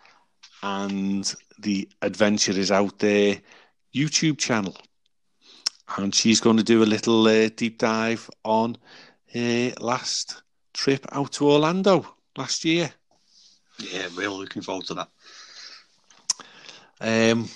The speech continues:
Speaker 1: but, guys, I had an idea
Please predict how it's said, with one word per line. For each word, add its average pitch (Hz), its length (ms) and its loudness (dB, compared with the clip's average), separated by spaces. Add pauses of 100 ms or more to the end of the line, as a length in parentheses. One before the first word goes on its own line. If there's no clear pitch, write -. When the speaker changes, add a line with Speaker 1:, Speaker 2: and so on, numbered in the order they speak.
(320)
Speaker 1:
but, - 640 2
guys, 82 800 -4 (420)
I 151 300 -4
had 113 360 -4 (1000)
an 95 140 -12
idea 92 680 -8